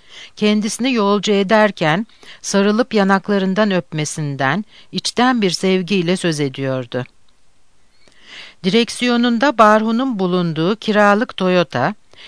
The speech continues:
üçlünün hiç alışmadıkları duygularla dolmuş bir haldeydi.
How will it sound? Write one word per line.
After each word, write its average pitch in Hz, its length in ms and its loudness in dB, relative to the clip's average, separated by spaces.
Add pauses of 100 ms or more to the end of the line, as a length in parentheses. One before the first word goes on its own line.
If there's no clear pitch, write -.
(140)
üçlünün 240 520 -2
hiç 294 160 -6
alışmadıkları 180 840 -2
duygularla 190 680 2
dolmuş 170 480 0
bir 143 100 -2
haldeydi. 139 680 -2